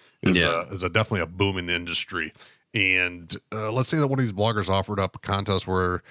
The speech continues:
Speaker 1: you could s-, uh, try to win three kick-ass gluten-free cookbooks, which they're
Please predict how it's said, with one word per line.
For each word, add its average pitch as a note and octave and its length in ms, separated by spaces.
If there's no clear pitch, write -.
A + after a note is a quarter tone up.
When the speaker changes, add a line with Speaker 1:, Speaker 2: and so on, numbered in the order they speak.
Speaker 1:
you G2 160
could F#2 280
s-, - 380
uh, F2+ 220
try A2+ 240
to G2+ 80
win F#2 320
three G#2+ 800
kick-ass G#2+ 480
gluten-free F#2+ 760
cookbooks, - 640
which - 360
they're F#2+ 460